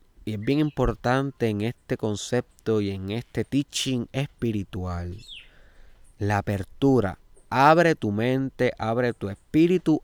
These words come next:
a recibir una verdad con cada persona que tú te cruzas. Hay una verdad escondida. Cada persona que tú cruzas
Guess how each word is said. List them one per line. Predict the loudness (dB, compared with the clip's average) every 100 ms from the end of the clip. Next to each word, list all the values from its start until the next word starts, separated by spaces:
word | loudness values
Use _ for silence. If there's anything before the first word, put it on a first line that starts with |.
| 0
a | 0
recibir | 0 -2 -6 -6 -6 0 4 6 6 2 -8 _ _ _ _ _ _ _ -20 -20 -20 -20 -20 -20 -20 -20 -20 -6
una | -4 0
verdad | 0 0 -2 -2 -2 -4
con | -6 -4 -4 -10 _
cada | -4 -2 -2 -4 -6 -8 -14 _
persona | -8 -8 -8 -6 -4 -2 -2 -6 -8 _ _ -14
que | -10 -10 _
tú | -4 -4 -6 _ _ _ _ _ _
te | -6 -6 -8
cruzas. | -6 -4 0 0 -2 -16 -18 -18 _ _ -8
Hay | -6 -2
una | -2 -2
verdad | -2 -4 -6 -8 -8 -10 -10 -14
escondida. | -14 -12 -8 -8 -6 -8 -8 -10
Cada | -4 2 2
persona | 2 -2 -4 -6 -4 -2 -4 -6 -14 -20 -20 _ -20 _ _ -20 -20 _ _ _ _ _ _ _
que | -6
tú | -2 -4
cruzas | -2 2 4 4 0 -4 -4 -8